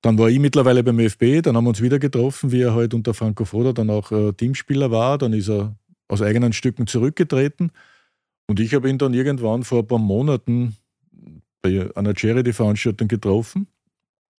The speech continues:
und haben mir gedacht, jetzt rede ich ihn einmal an, ob, wie das mit dem Rücktritt war. Ich meine, das weiß ich schon, wie es damals mit dem Rücktritt war. Aber wenn wir wirklich Probleme kriegen im Sommer,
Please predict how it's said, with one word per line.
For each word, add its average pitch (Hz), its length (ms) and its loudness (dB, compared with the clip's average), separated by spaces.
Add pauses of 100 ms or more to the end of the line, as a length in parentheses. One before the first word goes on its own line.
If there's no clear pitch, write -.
(760)
und 101 120 0
haben 117 100 2
mir 135 100 0
gedacht, 123 240 0
jetzt 110 160 -4
rede 120 180 2
ich 135 60 0
ihn - 20 0
einmal 123 180 0
an, 123 340 0
ob, 120 440 -4 (800)
wie 85 540 -8
das 101 180 -2
mit 104 160 -2
dem 101 140 0
Rücktritt 107 500 -2
war. 104 160 0
Ich 139 80 0
meine, 185 140 0
das 87 120 -2
weiß 101 160 0
ich 101 120 -2
schon, 131 140 -2
wie 147 40 -2
es 131 80 -6
damals 123 260 -2
mit 123 140 -2
dem 123 120 -2
Rücktritt 120 380 -2
war. 117 200 0 (800)
Aber 101 280 0
wenn 101 160 0
wir 107 140 2
wirklich 120 200 0
Probleme 117 460 0
kriegen 104 200 0
im 98 120 0
Sommer, 110 440 -2